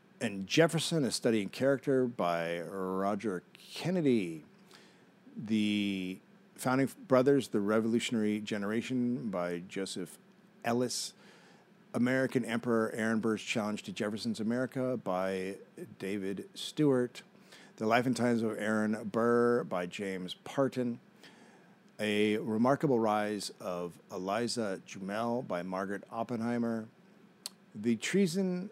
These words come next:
Trial of Aaron Burr by Kent Neumeier.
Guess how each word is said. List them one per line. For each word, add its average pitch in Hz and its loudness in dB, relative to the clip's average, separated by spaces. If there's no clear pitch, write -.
Trial 131 4
of 101 -2
Aaron 90 -4
Burr 120 4
by 85 -4
Kent 104 -8
Neumeier. 147 2